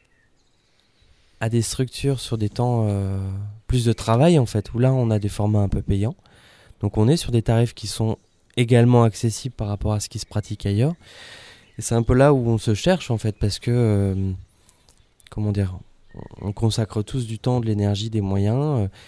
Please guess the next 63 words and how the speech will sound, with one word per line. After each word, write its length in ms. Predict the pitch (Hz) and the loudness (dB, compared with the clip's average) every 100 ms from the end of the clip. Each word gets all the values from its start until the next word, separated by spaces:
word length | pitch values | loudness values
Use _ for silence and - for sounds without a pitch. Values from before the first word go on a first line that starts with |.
| - | -6
une 120 | 117 | -2
partie 280 | 117 101 - | 0 -2 -2
bénévole, 520 | 113 107 104 113 117 | 0 0 2 2 0
une 160 | 113 101 | 0 -2
partie, 480 | 101 98 - 113 110 | -6 -8 -10 -4 -2
euh, 260 | 95 92 | -2 -2
non 200 | 92 110 | -2 0
bénévole, 520 | 110 110 107 127 185 175 - - - - - | 2 2 2 0 -2 -4 -18 -20 -20 -12 -6
et 100 | 101 | -6
que, 160 | - | 0
euh, 240 | 117 127 104 | 4 4 4
on 160 | 98 | 2
cherche 320 | 95 127 120 117 | 0 0 0 0
à 40 | |
trouver 300 | - 110 120 | -2 2 2
l'équilibre, 480 | 120 - 113 139 139 | 2 0 -2 0 0
en 80 | 110 | -2
fait, 200 | 110 - | -4 -2
le 40 | |
bon 180 | 104 113 | 2 2
équilibre, 500 | 110 - 113 131 113 | 2 -2 -6 -2 0
à 20 | |
la 100 | 104 | 0
fois 160 | - 120 | 0 -4
pour 200 | - - | -4 -4
que 40 | |
ce 120 | - | -4
soit 180 | 104 123 | -2 0
accessible 560 | 113 - 104 - 143 160 - - - - | 0 0 -4 -4 -8 -8 -12 -14 -14 -2
et 80 | 110 | 2
en 40 | 107 | 4
même 140 | 104 | 4
temps 160 | - 139 | 2 0
pour 160 | 117 | -2
que 60 | - | -2
ça 120 | 104 | -2
permette 360 | 104 104 107 107 | -2 -2 -2 -2
de 100 | 101 | 0
rémunérer, 580 | 104 104 98 98 113 - - _ _ | 0 0 0 -2 -4 -6 -20 _ _
de 100 | - | -4
couvrir 360 | 98 - 110 104 | -4 -4 -2 0
les 120 | 107 | 0
frais, 200 | 101 - | 0 -2
parce 200 | 101 113 | -4 -6
que 100 | - | -6
ça 140 | 95 95 | -6 -8
coûte 180 | - 98 | -8 -4
de 100 | 98 | -4
l'argent 320 | 95 92 104 | -4 -4 -6
de 120 | 101 | -6
faire 260 | 95 - 90 | -10 -14 -14
ça. 140 | - - _ _ _ _ _ _ - - | -16 -18 _ _ _ _ _ _ -16 -4
Voilà, 180 | 107 101 | 0 0
donc 180 | 101 | -2
on 100 | 101 | 0
est 60 | 104 | 2
un 120 | 107 | 0
peu 140 | - 120 | 0 -2
en 100 | 110 | 0
quête 180 | 117 110 | -2 -2
de 80 | |
tout 160 | 104 - | -6 -6
ça. 240 | - 135 | -6 -6